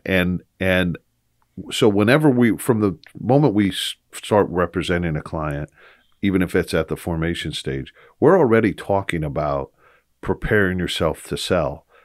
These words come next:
'Cause as you go along, you'll make lots of decisions. And as you do it, all of it should be with at least a mind that you may sell. So I'll give you, for instance, um,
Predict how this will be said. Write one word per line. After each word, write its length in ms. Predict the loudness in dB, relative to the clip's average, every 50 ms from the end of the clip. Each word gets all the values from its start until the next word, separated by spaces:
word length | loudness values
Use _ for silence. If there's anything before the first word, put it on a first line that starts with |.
| _ _
'Cause 200 | 0 2 2 2
as 340 | 2 2 2 4 4 4 4 2
you 80 | 2
go 160 | 2 4 4
along, 280 | 4 4 4 2 2 2
you'll 120 | 2 2 4 2 0
make 120 | 0 0
lots 280 | 0 0 0 0 -2 -6
of 80 | -8
decisions. 560 | -6 -6 -4 -2 -2 -2 -2 -4 -6 -4 -4 -4
And 120 | -6 -4 -4 -2
as 300 | 0 2 2 0 0 -2
you 100 | -4 -2
do 260 | 0 2 2 4 2
it, 100 | 2 0 -2
all 240 | 0 2 4 4 4
of 100 | 4 2
it 120 | 0 -2 0
should 200 | -4 -4 -2 -2
be 140 | -2 0
with 240 | 0 -2 -2 -2 -4
at 140 | -6 -4 -4
least 260 | -4 -6 -6 -4 -6
a 40 | -4
mind 380 | -4 -2 -2 -2 -4 -4 -4 -4
that 120 | -4 -4
you 100 | -4 -6
may 300 | -4 -4 -4 -4 -4 -6
sell. 420 | -6 -8 -10 -10 -10 -12 -14 -18 -20 _ _ _ -20 -20 -20 _ _ _
So 140 | 2 2 4
I'll 80 | 4 4 2
give 100 | 2 2
you, 100 | 0 2
for 180 | 2 0 0
instance, 520 | 0 0 -4 -4 -6 -6 -6 -6 -8 -12 -18 _ -20 -20 -20 _ _ _ _ 2
um, 440 | 4 4 4 4 2 0 -2 -6